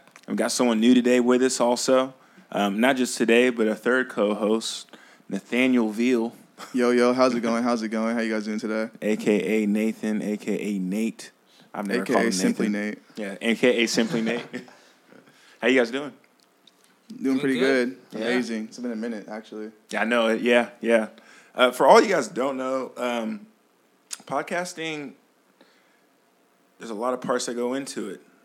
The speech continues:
Speaker 1: so it gets a little hard sometimes. <laughs> Um, and just kinda, like, getting stuff together just in general and just being consistent. Um, but I am glad this is the first time I feel, I, this is the first recording since the new year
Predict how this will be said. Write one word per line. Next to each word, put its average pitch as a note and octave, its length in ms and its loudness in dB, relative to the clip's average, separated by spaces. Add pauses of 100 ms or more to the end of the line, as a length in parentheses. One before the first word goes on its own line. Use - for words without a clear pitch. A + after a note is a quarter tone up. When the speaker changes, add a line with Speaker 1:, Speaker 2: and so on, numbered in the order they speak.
(200)
Speaker 1:
so - 140 -18
it G2+ 40 -14
gets G#2+ 160 -12
a B2+ 40 -10
little A2+ 160 -6
hard B2+ 240 -4
sometimes. F2+ 640 -16
<laughs> - 920 -12
Um, G#2 460 -2 (800)
and A#2 320 -4
just A#2+ 240 0
kinda, A2 180 -2
like, G#2 160 -4
getting G#2+ 220 -2
stuff G#2+ 180 -4
together G#2 400 -2
just G#2 180 -6
in G2 80 -6
general G#2 300 -2
and F#2+ 100 -4
just F#2+ 140 -10
being G2+ 160 -6
consistent. - 640 -10 (560)
Um, - 600 -8 (600)
but A2 120 2
I A#2+ 80 4
am B2 240 0
glad A#2 320 2
this B2 200 -2
is A#2 60 -4
the A#2+ 60 -8
first B2+ 320 -2
time A2+ 160 -2
I A#2 60 -4
feel, - 180 -6
I, C#3 80 2
this G3 300 -6
is B3 160 -8
the C#3+ 80 -8
first - 240 -6
recording - 320 -6
since F3+ 200 -6
the - 100 -6
new D#3 120 -2
year G#3 380 -4